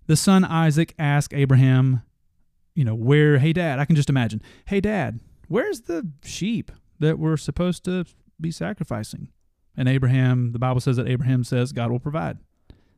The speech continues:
God will provide." And you can imagine the conversation that happens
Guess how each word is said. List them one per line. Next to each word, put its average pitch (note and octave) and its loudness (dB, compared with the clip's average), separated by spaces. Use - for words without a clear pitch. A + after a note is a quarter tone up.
God A2+ -6
will A#2+ -4
provide." B2+ -6
And D#3 6
you A#3+ 6
can A#3+ 4
imagine G3 4
the D3 4
conversation C#3+ 2
that B2 2
happens B2 -2